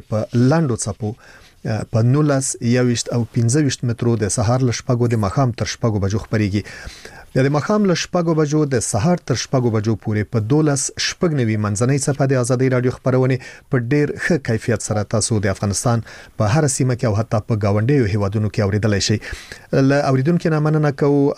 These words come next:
او له تاسو اوریدونکو نه هم مننه کوو چې دا خپرونه را سره اورئ. مهرباني وکئ، ام، ام، مومن صاحب، د دې اوریدونکي، اه، اندېښنه هم تاسو واورېده، یوه تبصره یې درلوده او یوه پوښتنه یې درلوده. پوښتنه یې دا وه چې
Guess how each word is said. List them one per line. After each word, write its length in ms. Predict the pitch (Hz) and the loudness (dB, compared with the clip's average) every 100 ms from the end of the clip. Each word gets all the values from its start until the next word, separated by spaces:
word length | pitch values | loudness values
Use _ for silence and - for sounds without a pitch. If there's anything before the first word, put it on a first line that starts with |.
| 120 | 0
او 300 | 117 117 120 | 0 0 0
له 120 | 113 | 0
تاسو 260 | - 135 131 | 0 0 2
اوریدونکو 400 | 120 135 135 131 | 2 0 0 2
نه 140 | 135 | 2
هم 60 | 139 | 2
مننه 240 | 135 131 | 2 0
کوو 180 | - 120 | 0 0
چې 80 | 123 | 0
دا 100 | 123 | -2
خپرونه 440 | - 113 117 120 | -2 0 2 2
را 120 | 110 | 0
سره 260 | - 104 104 | 0 -2 0
اورئ. 300 | 139 143 135 - - - - | 2 2 0 -2 -14 -20 -4
مهرباني 360 | 151 156 165 202 | 0 2 2 2
وکئ، 320 | 190 175 160 147 - | 2 2 2 0 -2
ام، 480 | 131 127 123 123 127 - _ _ _ _ _ - | -2 0 2 2 -2 -8 _ _ _ _ _ -4
ام، 200 | 127 120 | 0 2
مومن 300 | 127 151 196 | 4 4 2
صاحب، 280 | - 170 151 | 0 0 0
د 140 | 147 | 0
دې 40 | 170 | 0
اوریدونکي، 680 | 180 151 147 170 147 170 151 147 | 0 0 0 -2 0 0 2 0
اه، 320 | - 131 127 127 | -2 -4 -2 0
اندېښنه 300 | 123 - 151 | -2 0 0
هم 160 | 160 | 2
تاسو 320 | 139 139 - | 0 -2 2
واورېده، 640 | 135 143 139 135 131 - 123 | 2 2 2 2 0 -2 -2
یوه 160 | 110 | 0
تبصره 360 | - 107 - 135 | -2 -4 -2 0
یې 60 | 131 | 0
درلوده 340 | 120 123 120 | 0 0 2
او 60 | 117 | 0
یوه 200 | 110 101 | 0 -2
پوښتنه 320 | - - 139 | -6 -2 0
یې 80 | 131 | 2
درلوده. 320 | 127 127 127 | 2 2 0
پوښتنه 280 | - - 143 | -2 -2 2
یې 60 | |
دا 100 | 147 | 2
وه 80 | 151 | 2
چې 240 | 147 151 | 2 0